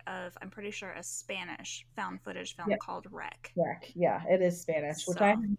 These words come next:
Speaker 2: not seen.
Speaker 1: Yeah, so I know a lot of people don't like Quarantine because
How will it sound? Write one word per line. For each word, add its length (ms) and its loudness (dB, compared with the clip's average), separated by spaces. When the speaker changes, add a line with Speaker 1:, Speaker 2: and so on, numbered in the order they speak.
Speaker 2:
not 100 -6
seen. 380 -8
Speaker 1:
Yeah, 240 -4
so 180 -8
I 140 -6
know 140 -2
a 40 -6
lot 160 -2
of 80 -6
people 220 -6
don't 200 -8
like 160 -4
Quarantine 500 -8
because 360 -10